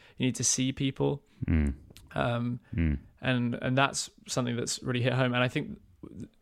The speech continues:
Speaker 1: if you do it all with the right balance, you can fit it all in. You, you never, you never don't have enough time. There's a lot of time in the day, really, wh-, if you do it correctly. Um,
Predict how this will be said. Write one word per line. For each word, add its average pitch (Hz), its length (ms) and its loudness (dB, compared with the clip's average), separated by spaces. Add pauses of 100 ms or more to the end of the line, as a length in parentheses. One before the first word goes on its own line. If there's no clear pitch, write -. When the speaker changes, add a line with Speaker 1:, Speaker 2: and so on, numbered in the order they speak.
(140)
Speaker 1:
if 160 280 0
you 185 220 4
do 151 320 2
it 143 80 6
all 151 160 2
with 117 160 2
the 120 80 0
right 120 240 2
balance, - 560 2
you 127 140 0
can 139 140 0
fit 175 200 0
it - 80 4
all 127 180 2
in. - 300 2 (160)
You, - 120 -8 (100)
you 139 40 4
never, 151 380 4
you 139 120 -2
never 165 180 2
don't 151 260 2
have 131 200 0
enough 123 200 -2
time. - 520 -2
There's 135 160 0
a 143 40 4
lot 156 220 4
of 139 100 -2
time 147 320 6
in 131 60 2
the 131 80 2
day, 131 240 4
really, 127 340 2
wh-, - 180 0
if - 160 0
you 131 80 -2
do 139 160 4
it 143 120 2
correctly. 131 520 0 (600)
Um, 120 600 0